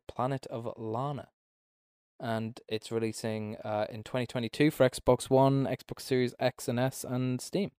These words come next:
It looks very kinda Ghibli-esque in its visuals, very kinda Limbo, Inside-y, uh, for its gameplay. It's apparently a, a story that spans generations and s-, like, galaxies or something.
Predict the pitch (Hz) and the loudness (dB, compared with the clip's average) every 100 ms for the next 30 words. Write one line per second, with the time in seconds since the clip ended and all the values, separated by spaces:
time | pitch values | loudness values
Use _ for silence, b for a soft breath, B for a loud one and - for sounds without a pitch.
0 | _ _ _ _ _ _ _ _ - 143 | _ _ _ _ _ _ _ _ 8 10
1 | 135 156 151 139 147 135 135 147 139 135 | 12 12 12 12 12 8 10 8 12 12
2 | 135 139 - 127 123 127 139 135 135 123 | 12 12 6 6 6 10 12 12 10 10
3 | 123 131 127 123 120 117 127 131 131 127 | 12 12 12 8 6 8 8 8 8 10
4 | 127 120 127 120 - 131 127 127 120 120 | 10 8 4 2 6 8 10 8 6 4
5 | - _ _ _ _ _ _ - 123 120 | 0 _ _ _ _ _ _ 8 10 12
6 | 117 113 110 - - 127 117 131 127 127 | 10 8 4 2 2 2 4 4 4 6
7 | 135 127 123 123 _ _ - 123 - 135 | 8 10 10 4 _ _ -4 -2 0 0
8 | - 131 139 131 131 123 117 _ _ b | 2 4 4 6 6 6 4 _ _ b
9 | b 117 - - 151 151 147 139 135 - | b -8 -6 6 12 12 12 12 6 0
10 | - 127 127 123 120 - - 139 139 131 | 2 4 4 4 0 -4 0 4 6 8
11 | 131 139 - 135 135 131 127 - 117 110 | 10 10 8 0 2 0 -2 -6 -4 -4
12 | - - - 120 110 - 117 127 - - | -8 -10 -4 -2 0 4 6 6 4 2
13 | 127 127 123 - 123 123 127 123 | 4 4 2 -2 -4 -2 0 0